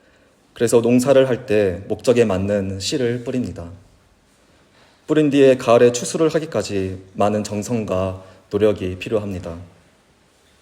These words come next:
그렇다고 항상 추수를 거둘 수 있는 것은 또한 아닙니다. 다행히도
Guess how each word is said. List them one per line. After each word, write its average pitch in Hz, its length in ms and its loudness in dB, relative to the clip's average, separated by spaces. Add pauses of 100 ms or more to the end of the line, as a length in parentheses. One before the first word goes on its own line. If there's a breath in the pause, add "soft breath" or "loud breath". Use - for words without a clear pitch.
(720 soft breath)
그렇다고 131 340 2
항상 160 540 2
추수를 160 400 0
거둘 127 220 -2
수 127 120 -6
있는 117 220 0
것은 101 380 -6
또한 110 340 -2
아닙니다. 90 500 -8 (1300 soft breath)
다행히도 120 720 2